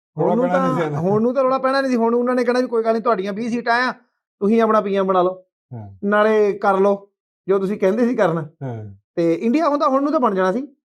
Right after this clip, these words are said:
Speaker 2: ਪਰ ਇੱਥੇ ਮੇਰੇ ਹਿਸਾਬ ਨਾਲ ਨਹੀਂ ਹੋਣਾ। ਬਈ ਇੱਥੇ ਏਦਾਂ ਨਹੀਂ ਹੈਗਾ।
Speaker 1: ਤੇ ਜਾਣੀ ਕਿ
Speaker 2: ਥੋੜ੍ਹਾ ਜਿਹਾ
Speaker 1: ਇਹਨਾਂ
Speaker 2: ਹੈਗਾ
Speaker 1: ਨੂੰ
Speaker 2: ਹਿਸਾਬ।
Speaker 1: ਆਪਣੇ ਉਹਦੇ ਵਿੱਚੋਂ ਪ੍ਰੋਸੈਸ ਤੋਂ ਨਿਕਲਣਾ ਪਊਗਾ ਬਾਅਦ ਚੋਂ।
Speaker 2: ਬਿਲਕੁਲ ਜੀ, ਉਹ ਤਾਂ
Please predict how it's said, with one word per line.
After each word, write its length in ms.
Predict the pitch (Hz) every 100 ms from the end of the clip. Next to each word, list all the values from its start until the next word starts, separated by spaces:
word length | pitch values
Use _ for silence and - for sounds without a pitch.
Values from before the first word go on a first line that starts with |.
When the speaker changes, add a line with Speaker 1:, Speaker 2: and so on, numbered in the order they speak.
| _ -
Speaker 2:
ਪਰ 80 | 190
ਇੱਥੇ 560 | 196 196 240 233 226
ਮੇਰੇ 260 | 196 196 196
ਹਿਸਾਬ 280 | 185 185 156
ਨਾਲ 380 | 151 147 143
ਨਹੀਂ 240 | 131 120 101 107
ਹੋਣਾ। 260 | 107 - _ _ _ _ _ _ 143
ਬਈ 400 | 147 143 143 143
ਇੱਥੇ 220 | 139 170
ਏਦਾਂ 240 | 147 147
ਨਹੀਂ 100 | 123
ਹੈਗਾ। 280 | 104 147 - _ -
Speaker 1:
ਤੇ 80 |
ਜਾਣੀ 240 | 151 156 156
ਕਿ 100 | 170
Speaker 2:
ਥੋੜ੍ਹਾ 160 | 180
ਜਿਹਾ 120 | 214 196
Speaker 1:
ਇਹਨਾਂ 160 | 185
Speaker 2:
ਹੈਗਾ 220 | 143 151
Speaker 1:
ਨੂੰ 0 |
Speaker 2:
ਹਿਸਾਬ। 200 | 175 170
Speaker 1:
ਆਪਣੇ 380 | 170 - 165 160
ਉਹਦੇ 180 | 156 170
ਵਿੱਚੋਂ 180 | 160 165
ਪ੍ਰੋਸੈਸ 360 | - - 143
ਤੋਂ 120 | - 156
ਨਿਕਲਣਾ 320 | 147 170 165
ਪਊਗਾ 360 | 139 113 113
ਬਾਅਦ 120 | 110 107
ਚੋਂ। 120 | _
Speaker 2:
ਬਿਲਕੁਲ 260 | 196 247 302
ਜੀ, 100 | 302
ਉਹ 140 | 294
ਤਾਂ 380 | 294 285 277 262